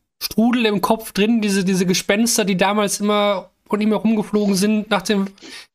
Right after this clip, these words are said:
nach dem Major-Titel gerungen haben. Das hat er abgelegt, er ist dann noch Weltmeister geworden. Also eigentlich gab es jetzt gar keine Gründe, dass irgendwie sowas auftritt. Aber er war davor anfällig, das, das haben wir besprochen, wir dachten, er hat's abgelegt, aber im Moment scheint es doch wirklich,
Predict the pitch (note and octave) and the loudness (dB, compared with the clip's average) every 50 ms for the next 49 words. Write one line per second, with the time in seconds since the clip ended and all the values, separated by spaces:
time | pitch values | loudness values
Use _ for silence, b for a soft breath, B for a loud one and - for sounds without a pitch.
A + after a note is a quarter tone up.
0 | _ - G3 F3+ - G#3+ G3 G3 F#3+ F#3+ F#3+ F3+ F#3 F#3 - _ - G#3+ G3+ G#3 | _ -2 -2 0 2 2 2 2 2 2 0 -2 -4 -8 -12 _ -2 0 2 2
1 | G#3+ A3 G#3 G#3 - A3 A3 - A3 G#3+ G#3+ G#3+ G#3+ F3+ F#3 E3+ A3 A#3+ B3 B3 | 2 2 0 0 0 0 2 2 2 2 2 0 0 0 2 2 2 2 2 2
2 | A3 F#3 F3+ G3+ G3+ G#3+ A3 G#3+ A3+ A#3 A#3 A#3 B B B B - G3+ F#3+ - | 2 2 2 2 2 2 0 0 0 0 -2 -2 B B B B -2 0 2 2
3 | G#3+ G#3 G#3 G3 A#3 A#3 - - A3+ A3 G#3+ A3+ A3 A3+ G#3+ G#3 - A3+ A3 A3+ | 2 2 2 0 -2 -2 0 0 0 2 2 0 0 0 -2 0 0 0 0 2
4 | A3+ G#3 F3+ G#3 A3+ B3+ B3 A3 G#3+ A3 G#3+ - A3 F#3+ F#3+ F3 G3 G3 G#3 G#3+ | 0 2 2 2 2 2 2 2 2 2 2 2 0 0 2 2 2 2 2 2
5 | G#3 G#3 G3+ F3 F3+ G3+ F3+ A3+ F#3 F#3 G#3 A3 A3 F3 - G3+ G3+ G3 - - | 0 -2 0 0 0 0 0 0 0 2 2 0 0 0 0 0 0 0 0 -2
6 | G3 F3+ - G3 G3+ A3 - A3 G#3 G3+ F3+ F3 F3 A3+ A#3 A3+ G#3+ G3+ G#3+ A3+ | -2 0 0 -2 -2 0 0 0 0 2 2 2 2 2 2 2 2 2 0 0
7 | A3+ B B B B B B B B - F#3 F3+ - F#3+ G3+ G3+ G#3 F#3 G3+ G3 | -2 B B B B B B B B -2 -2 0 0 0 0 2 2 2 2 2
8 | G3 F#3 D#3+ E3+ G3 B3 A#3 - - - F#3+ F3+ F3+ F3 F3+ F#3 F3+ F#3+ F#3+ G3 | 0 0 0 0 0 0 0 -4 -2 -2 0 0 0 -2 0 0 2 2 2 2
9 | F#3+ F3+ F3+ F3+ - _ B B B B B B B B - F3+ E3 E3 F3 F#3+ | 0 0 -4 -6 -12 _ B B B B B B B B 0 0 2 2 2 2
10 | A#3 B3+ G#3+ G3+ F#3+ - - G#3+ G#3+ A#3+ A3+ - - G3+ A3+ A#3 A#3 - A#3+ A#3 | 2 2 2 0 0 0 0 0 0 0 0 0 0 0 0 0 0 0 0 2
11 | A3+ B3+ B3+ B3+ - F#3 F3 F3+ - - - _ - - - F3+ A3+ C4 A#3+ A3+ | 2 0 -2 -2 -2 -2 -2 0 -2 -4 -6 _ -4 -2 0 2 2 2 0 0
12 | - - - A3 A3 - - G#3 F3+ F#3 E3+ F3+ - - - F3+ E3+ F#3 - - | -2 0 0 -2 0 0 0 0 0 0 0 0 -2 -2 0 0 0 0 0 -4
13 | - - - - - - A3 G#3 A3 A#3+ A#3 A3 G#3 F#3+ F3+ G3+ F#3+ F#3+ F#3+ F#3 | -4 -4 -6 -4 -2 -2 0 0 0 0 0 -2 0 0 0 0 2 0 0 0
14 | F#3 G3 A3 A#3+ A#3 - A3+ G#3+ A3 A3 A#3 - - G#3+ G#3 F#3+ F3+ G3+ - G#3+ | 0 0 0 0 0 0 0 0 0 0 -2 0 0 0 0 0 0 0 0 -2
15 | A#3 A#3 - - - - - | -2 0 -2 -4 -4 -6 -10